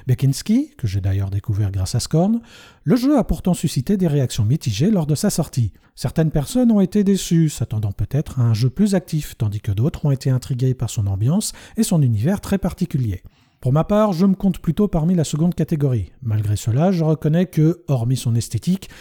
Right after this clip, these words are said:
le jeu ne propose malheureusement rien de véritablement révolutionnaire. De plus, l'une de ses principales faiblesses réside justement dans son aspect action. Les rencontres avec les monstres sont en effet rares et peu variées. De plus, notre personnage est lent et fragile, et en tant que bon survival horror,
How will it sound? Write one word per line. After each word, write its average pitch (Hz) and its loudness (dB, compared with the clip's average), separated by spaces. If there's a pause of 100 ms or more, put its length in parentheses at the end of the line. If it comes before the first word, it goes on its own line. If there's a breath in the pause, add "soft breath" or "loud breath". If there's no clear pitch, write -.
(160 loud breath)
le 151 4
jeu 208 4
ne 214 6
propose 170 0
malheureusement 107 0
rien 131 0
de 131 0
véritablement 107 0
révolutionnaire. 139 -2 (440 loud breath)
De 143 4
plus, 202 0
l'une 196 2
de 180 2
ses - -2
principales 127 -2
faiblesses 131 0
réside 147 0
justement 180 0
dans 175 0
son 117 -2
aspect 139 -2
action. 127 -2 (440)
Les 117 2
rencontres 123 0
avec 131 0
les 160 2
monstres 226 2
sont 202 -2
en 196 4
effet 202 0
rares 151 2
et 160 2
peu 170 0
variées. 147 0 (280 loud breath)
De 120 0
plus, 160 2
notre 175 0
personnage 147 2
est 139 4
lent 196 4
et 180 4
fragile, 151 2
et 117 -2
en 113 -2
tant 120 0
que 113 0
bon 117 0
survival 104 -2
horror, 226 0